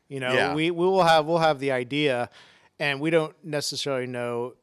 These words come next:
Speaker 1: if it'll work or not, or we think it'll work, but we're not thinking about the greater picture. And that's really, you know, having somebody to work with and a partner like Castle Fab and John is, you know, we'll take the initial vision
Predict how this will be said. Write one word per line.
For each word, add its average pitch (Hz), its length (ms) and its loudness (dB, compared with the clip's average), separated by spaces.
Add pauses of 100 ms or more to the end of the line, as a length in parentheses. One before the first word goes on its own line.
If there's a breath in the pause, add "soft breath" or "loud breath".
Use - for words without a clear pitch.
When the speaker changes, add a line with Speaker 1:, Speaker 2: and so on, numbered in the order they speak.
(160)
Speaker 1:
if - 160 -16
it'll 117 200 -10
work 135 460 -8
or 113 120 -10
not, 110 400 -8
or 131 100 -12
we 120 100 -10
think 156 260 -6
it'll 135 240 -2
work, 120 300 -4
but 127 80 -8
we're 113 80 -10
not 117 180 -8
thinking 123 200 -12
about 110 200 -10
the 113 80 -14
greater 110 260 -10
picture. 110 520 -12 (320 loud breath)
And 131 160 -10
that's 135 260 -4
really, 123 560 -4
you 139 100 -12
know, 117 200 -10
having 120 360 -4
somebody 120 300 -8
to 110 100 -6
work 113 240 -8
with 117 140 -8
and 113 80 -10
a 104 40 -14
partner 113 360 -10
like 107 240 -12 (120)
Castle 120 300 -10
Fab 110 240 -10
and 98 120 -16
John 117 440 -6 (500 loud breath)
is, 117 360 -8
you 143 120 -14
know, 117 300 -8 (180)
we'll 131 120 -10
take 156 280 -2
the 135 120 -6
initial 131 420 -8
vision 113 540 -6